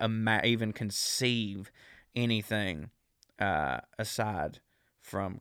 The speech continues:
comedy. But thank you for your question, T Oates. Uh, then on to Jason Stephen Murphy at S K F L. "What comic books are you reading these days?" Okay. Uh, right now,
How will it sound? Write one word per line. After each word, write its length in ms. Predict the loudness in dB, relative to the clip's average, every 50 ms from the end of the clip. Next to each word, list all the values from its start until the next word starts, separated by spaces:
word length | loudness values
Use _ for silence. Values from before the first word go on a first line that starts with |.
| _ -10
comedy. 460 | -6 -2 0 0 0 0 -2 -2 -4
But 180 | -4 -4 -4 0
thank 260 | 2 2 2 0 -2
you 80 | -6 -6
for 140 | -2 -2
your 160 | 0 0 0 0
question, 580 | 2 4 4 4 4 2 -4 -6 -6 -6 -8 -10 -14 -20 -20 -20 -20 _ -18 _
T 300 | -4 0 2 2 2 2 4
Oates. 400 | 4 6 6 4 2 0 -8 -12 -14 -20 -20 -20 -20 -20 -20 -20 -20 -2 6
Uh, 200 | 10 12 12 12
then 180 | 12 10 8 8
on 160 | 8 6 6
to 140 | 4 2 0
Jason 640 | 0 0 4 8 10 10 10 8 6 2 2 2 2
Stephen 480 | 2 0 4 4 6 6 6 6 4 2 4
Murphy 560 | 4 8 8 10 8 8 6 6 6 6 6 4 4
at 340 | 4 6 6 6 4 0 -6 -10 _ _ _ _ _ _ _ 4
S 300 | 6 6 8 6 4 -2
K 320 | 0 4 6 8 8 8 8
F 280 | 8 6 6 6 6
L. 320 | 8 10 10 10 8 8 6
"What 300 | 6 8 8 8 8 4
comic 400 | 2 4 6 6 8 6 4 4
books 380 | 2 0 0 0 0 -2 0 4
are 100 | 4 4
you 200 | 4 4 2 4
reading 360 | 4 4 4 4 2 0 0
these 220 | 0 0 -2 -2
days?" 420 | -4 -4 -2 0 -2 -2 -4 -6 -4 2 6
Okay. 440 | 6 6 6 6 6 6 6 4 -2 -10 _ _ _ -6 0
Uh, 220 | 4 4 6 6 4 2
right 400 | 0 0 4 8 8 8 6 6
now, 560 | 2 4 6 6 6 6 6 6 4 0